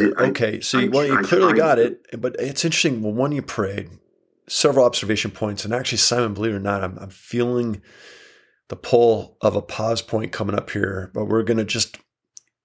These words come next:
Speaker 2: eh, let the listener know, uh, s-, the theme here was things were going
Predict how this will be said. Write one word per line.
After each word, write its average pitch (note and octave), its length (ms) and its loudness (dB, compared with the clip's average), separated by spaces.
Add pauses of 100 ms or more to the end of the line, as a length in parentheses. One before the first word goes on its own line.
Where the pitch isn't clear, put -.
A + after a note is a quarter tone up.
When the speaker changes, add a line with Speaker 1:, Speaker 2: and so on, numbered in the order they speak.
(200)
Speaker 2:
eh, - 220 -14 (360)
let B2+ 140 2
the D3+ 60 4
listener C3 280 4
know, A2+ 420 2 (140)
uh, A2+ 100 -2
s-, - 140 -2 (260)
the A#2+ 140 -2
theme D3+ 320 0
here A#2+ 200 4
was G2+ 420 2
things B2+ 260 -2
were B2 80 0
going G#2+ 440 0